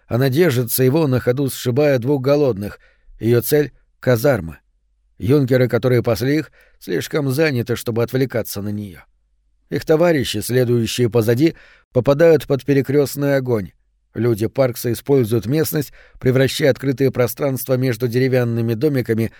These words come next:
в кровавые бойни. Джустин пытается увернуться от трёх солдат, которые бегут прямо к ней с винтовками наперевес, но натыкается на очередную группу голодных. Она старательно маневрирует между опасностями —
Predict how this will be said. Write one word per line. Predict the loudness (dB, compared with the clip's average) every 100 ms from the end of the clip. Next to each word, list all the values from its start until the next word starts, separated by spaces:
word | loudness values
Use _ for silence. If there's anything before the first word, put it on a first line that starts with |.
| _
в | -20
кровавые | -2 2 4 4 0 0 -2
бойни. | -2 -6 -10 -16 -20 _ _ _ _ _ -8
Джустин | -4 -2 0 0
пытается | 0 2 2 2 0
увернуться | 2 2 0 -2 0
от | 0
трёх | 2 0
солдат, | 2 2 4 2 2
которые | 0 2 2
бегут | 2 0 -2 0
прямо | 0 0
к | -2
ней | -4 -4
с | -4
винтовками | -4 -2 -2 -2 -2 -2
наперевес, | -2 -2 -2 0 0 -2 -8 _ _ _
но | -2 0
натыкается | 2 0 0 2 2 2
на | 0
очередную | 2 2 0 2 0
группу | 0 -2 -2 -6
голодных. | -2 0 2 0 -2 -10 -14 _ _ _ _ _
Она | -8 -4 -4
старательно | -2 -2 -2 -2 -2 -2
маневрирует | 0 0 0 2 2 0 0 -4
между | -4 -4 -2 -2
опасностями — | -2 -4 -4 -6 -4 -2 -2